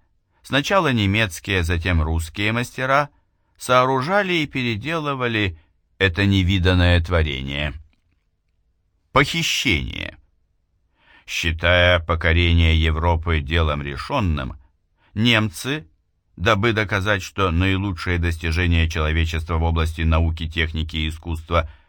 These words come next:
принадлежат германскому гению, задумали создать на родине Гитлера,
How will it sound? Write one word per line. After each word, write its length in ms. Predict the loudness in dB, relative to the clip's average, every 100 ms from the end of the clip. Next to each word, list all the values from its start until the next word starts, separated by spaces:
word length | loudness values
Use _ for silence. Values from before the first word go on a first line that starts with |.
| _
принадлежат 600 | 0 2 2 0 2 0
германскому 760 | 0 -2 0 -2 -6 -6 -4 -4
гению, 540 | -4 -6 -4 -4 -6 -10 _ _ _ _ _
задумали 520 | 0 0 2 0 0 -2
создать 580 | -4 -8 -4 -4 -6 _ _
на 200 | -2 0
родине 400 | 2 0 -2 -2
Гитлера, 640 | -2 -2 -4 -2 0 0